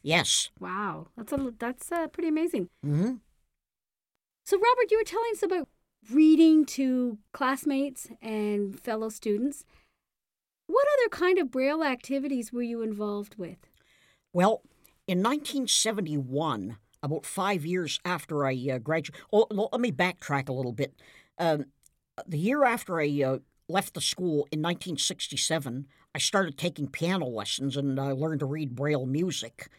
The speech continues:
Speaker 1: And after a few years, I got up to about grade four in music notation and theory. But then,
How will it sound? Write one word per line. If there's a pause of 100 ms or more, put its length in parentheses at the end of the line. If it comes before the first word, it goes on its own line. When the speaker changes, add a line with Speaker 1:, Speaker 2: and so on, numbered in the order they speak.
(440)
Speaker 1:
And
after
a
few
years,
I
got
up
to
about
grade
four
in
music
notation
and
theory. (760)
But
then,